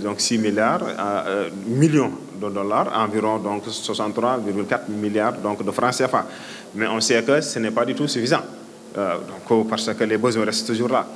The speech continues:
Et au niveau mondial, les startups se battent aussi, hein, pour vraiment trouver des financements, parce que,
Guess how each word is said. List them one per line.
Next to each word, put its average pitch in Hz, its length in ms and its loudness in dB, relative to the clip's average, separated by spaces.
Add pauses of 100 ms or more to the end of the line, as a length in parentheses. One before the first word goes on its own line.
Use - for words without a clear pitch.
(400)
Et 117 200 4
au 170 100 8
niveau 190 240 6
mondial, 185 500 2 (340)
les 127 180 2
startups 135 360 2
se - 120 0
battent 113 240 0
aussi, 117 220 -2
hein, 120 120 -2 (160)
pour 120 160 4
vraiment 131 680 2 (100)
trouver 120 220 0
des 110 80 2
financements, 110 500 -2
parce 110 280 -2
que, 113 380 4